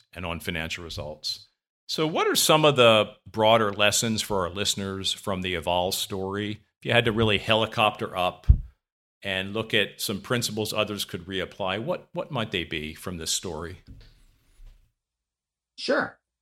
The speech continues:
Speaker 2: Well, Barra prescribes how brands should approach their opportunities, how they should take action, ensure their target audiences understand what they stand for, and then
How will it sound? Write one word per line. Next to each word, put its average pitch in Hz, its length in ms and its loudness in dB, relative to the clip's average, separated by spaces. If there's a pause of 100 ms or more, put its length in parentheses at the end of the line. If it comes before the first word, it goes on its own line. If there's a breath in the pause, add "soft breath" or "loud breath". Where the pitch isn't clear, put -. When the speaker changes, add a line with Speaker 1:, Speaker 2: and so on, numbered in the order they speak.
(160)
Speaker 2:
Well, 160 340 0
Barra 220 380 6
prescribes 165 720 0
how 143 100 2
brands 135 400 0
should 131 140 -2
approach 135 480 2
their 135 140 4
opportunities, 131 1200 0
how 120 160 2
they 117 100 0
should 113 180 -6
take 107 320 -4
action, 135 760 0 (460)
ensure 135 360 4
their 120 160 2
target 131 460 4
audiences 127 580 4
understand 113 460 -2
what 107 140 -4
they 101 80 -6
stand 139 480 -2
for, 135 340 2
and 131 180 2
then 151 320 0